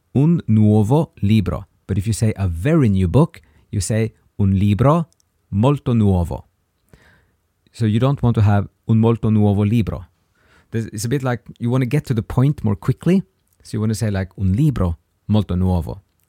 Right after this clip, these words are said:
The same if you have, wanna say a very small cup, then you say una tazza molto piccola. Even if you would say una piccola tazza, then piccola becomes, like, you would put it first because it's on the list.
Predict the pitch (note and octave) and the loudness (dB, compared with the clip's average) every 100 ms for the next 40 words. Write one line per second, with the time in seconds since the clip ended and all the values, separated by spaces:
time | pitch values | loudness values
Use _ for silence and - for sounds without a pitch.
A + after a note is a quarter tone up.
0 | _ _ _ _ _ _ _ - C3+ C#3+ | _ _ _ _ _ _ _ -8 -2 -2
1 | A#2 A#2+ A2+ A2+ A2 A2 G2+ - G#2 F#2 | -2 -2 -2 -2 -2 0 -2 -2 -4 -2
2 | F2 B2 B2+ G2 - - F2+ - D3+ F#3 | 0 0 0 -2 -2 -4 -4 -4 -4 -4
3 | - - _ _ _ _ _ _ _ - | -8 -16 _ _ _ _ _ _ _ -8
4 | G2+ G2+ - B2 - - F2+ F2+ D3 D3+ | -4 -4 -2 -4 -4 -6 -4 -2 -4 -6
5 | - F#3+ G3 - _ _ - G2+ D3 D3 | -4 -4 -4 -8 _ _ -2 0 0 -2
6 | D3 B2+ - - D#2 - _ _ _ _ | -6 -4 -6 -6 -6 -8 _ _ _ _
7 | _ _ _ _ - B2 C3 C3 A2+ G#2+ | _ _ _ _ -4 -2 0 -2 -2 -4
8 | - - C3+ D#3 - _ _ G#2+ G#2 - | -4 -2 0 -2 -6 _ _ -2 -2 -4
9 | - G#2+ F#2+ - F#2+ - - F#3+ - _ | -6 -4 -4 -4 -8 -6 -6 -6 -8 _
10 | _ _ - F#2+ A#2+ - A2+ G2+ - E2+ | _ _ -8 -8 -6 -6 -4 -4 -6 -8
11 | - - _ _ _ _ - F2+ F#2 F#2+ | -8 -14 _ _ _ _ -10 -6 -4 -4
12 | - G2 E2+ - - D#3+ F#3+ - G#2+ F2+ | -4 -6 -6 -14 -4 -2 -2 -6 -6 -6
13 | - G2+ F#2+ F2 D#3+ - | -6 -4 -2 0 -2 -4